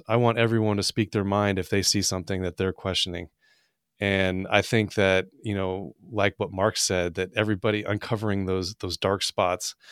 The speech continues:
can come from every aspect of, of, um, or every, uh, experience level. And I think it's important for us to not only hear the stories of people at different stages,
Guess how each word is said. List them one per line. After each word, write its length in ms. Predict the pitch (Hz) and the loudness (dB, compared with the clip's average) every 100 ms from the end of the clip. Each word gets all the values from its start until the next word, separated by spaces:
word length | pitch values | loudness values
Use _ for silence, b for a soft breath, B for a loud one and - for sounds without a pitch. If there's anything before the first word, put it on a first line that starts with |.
| B B - | B B -6
can 160 | 104 | -6
come 240 | - 110 95 | 0 0 0
from 320 | 104 92 104 | -4 -4 -2
every 280 | 110 101 101 | 0 0 0
aspect 680 | 92 92 - 92 90 - - _ - | 0 0 -2 -6 -6 -10 -20 _ -10
of, 340 | 90 87 87 | -8 -8 -8
of, 440 | 98 90 87 87 - | -6 -4 -4 -6 -8
um, 320 | 90 87 90 92 _ - | -6 -6 -8 -20 _ -12
or 140 | 82 | -2
every, 480 | 101 98 95 90 87 | 0 2 0 0 -2
uh, 140 | 85 | -4
experience 680 | - - - 101 95 90 - | -4 -4 0 0 0 -2 -2
level. 320 | 90 87 85 - b b _ _ | -2 -2 -6 -10 b b _ _
And 180 | 92 92 | -2 -2
I 60 | |
think 220 | 85 113 95 | 0 -2 -2
it's 180 | 87 | -4
important 520 | - 90 - 101 98 - | -8 -8 -4 -4 -4 -8
for 160 | 92 | -2
us 220 | 95 85 - | 0 0 -2
to 240 | 95 87 - B B B B B _ | -4 -6 -8 B B B B B _
not 260 | 110 113 113 | 4 6 8
only 240 | 113 104 | 6 2
hear 280 | 95 117 110 | 4 4 6
the 80 | 98 | 4
stories 640 | - 104 104 98 87 - b b b b | 0 2 4 4 2 -4 b b b b
of 480 | - 98 90 - - _ | 0 0 0 -4 -16 _
people 460 | - 110 107 92 92 | -2 0 2 0 -2
at 120 | 90 | -2
different 280 | 110 98 87 | -2 -2 -2
stages, 600 | - 98 98 92 87 - | 0 2 0 0 -2 -6